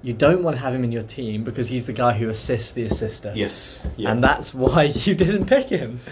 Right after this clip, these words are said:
Speaker 2: Yeah, so, uh, if you noticed, when we had to give our, um, team intros,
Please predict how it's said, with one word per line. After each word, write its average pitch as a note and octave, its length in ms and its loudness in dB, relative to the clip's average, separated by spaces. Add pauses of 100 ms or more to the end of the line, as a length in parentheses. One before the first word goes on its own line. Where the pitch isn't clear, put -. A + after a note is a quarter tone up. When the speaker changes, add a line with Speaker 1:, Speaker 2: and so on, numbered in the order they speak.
(160)
Speaker 2:
Yeah, C#3+ 260 6
so, D#3 340 4 (540)
uh, C#3+ 180 6
if E3 140 -2
you G3 60 6
noticed, E3+ 400 6
when B2+ 240 6
we C3 160 2
had C3 240 -4
to B2 80 -6
give A#2+ 200 0
our, A2 840 6 (100)
um, G#2 600 -2 (360)
team B2+ 280 0
intros, A2+ 560 2